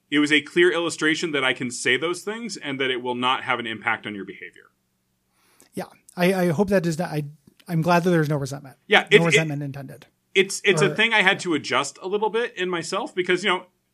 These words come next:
Speaker 1: it's natural if you recommend something to someone for, to want them to check it out,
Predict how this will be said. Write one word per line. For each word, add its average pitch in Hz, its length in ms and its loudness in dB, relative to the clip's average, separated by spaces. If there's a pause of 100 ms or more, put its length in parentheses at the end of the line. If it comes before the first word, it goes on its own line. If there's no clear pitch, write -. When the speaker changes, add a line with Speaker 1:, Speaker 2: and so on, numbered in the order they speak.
(160)
Speaker 1:
it's - 160 -8
natural 180 360 2
if 147 100 -2
you 156 80 -2
recommend 131 420 -2
something 123 340 -6
to 123 160 -12
someone 107 460 -8
for, 104 480 -6 (120)
to 123 140 -8
want 104 260 -8
them 107 140 -8
to 107 100 -10
check 101 260 -8
it 98 60 -10
out, 107 240 -4